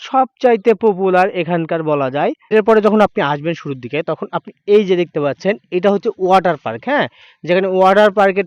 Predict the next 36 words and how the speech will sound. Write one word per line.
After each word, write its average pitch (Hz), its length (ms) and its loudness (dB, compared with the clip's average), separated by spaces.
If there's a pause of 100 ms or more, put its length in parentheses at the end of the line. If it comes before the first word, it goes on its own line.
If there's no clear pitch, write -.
টিকিট 202 320 -2
প্রাইস 185 200 0 (100)
বর্তমানে 190 440 -2
তিনশো 226 320 -4
টাকা 175 200 0
করে 160 180 -2
রাখছে - 300 -8
ওনারা। 143 260 -2 (400)
তো 175 60 -4 (120)
আপনি 180 160 -4 (320)
চাইলে 202 300 2
এটা 170 180 0
তিনশো 196 260 -8
টাকা 180 140 -2
দিয়ে 180 140 -4
আপনি 233 160 -8
ইউজ 180 180 -4
করতে 170 180 -8
পারেন, 190 180 -2
এখান 185 160 -6
থেকে 180 160 -4
টিকিট 202 160 -8 (100)
করতে 175 260 -8
হবে। 175 140 -2 (520)
আর 151 100 2 (220)
এটা 202 180 4
হচ্ছে 208 220 2
ওর 180 180 0
গেট। 165 160 2 (100)
হ্যাঁ, 247 160 0
ওয়াটার 156 320 -2
প্রা-, 165 220 -4 (180)
ওয়াটার 165 280 0 (320)
পার্কের 180 300 0
এটা 185 140 0
হচ্ছে 175 160 -10